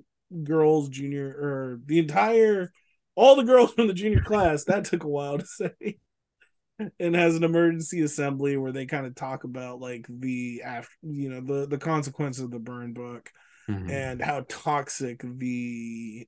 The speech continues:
Speaker 1: um, class kind of environment has been. Um,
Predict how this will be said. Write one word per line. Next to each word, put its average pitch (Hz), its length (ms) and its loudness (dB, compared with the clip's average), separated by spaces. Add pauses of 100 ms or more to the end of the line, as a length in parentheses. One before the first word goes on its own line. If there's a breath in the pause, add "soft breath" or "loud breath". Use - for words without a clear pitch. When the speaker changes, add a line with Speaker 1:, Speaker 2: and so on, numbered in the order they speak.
Speaker 1:
um, 117 800 -10 (200)
class 131 600 -8 (160)
kind 143 240 -8
of 120 260 -14
environment 120 720 -12
has 127 160 -14
been. 127 400 -14 (720 soft breath)
Um, 131 800 -2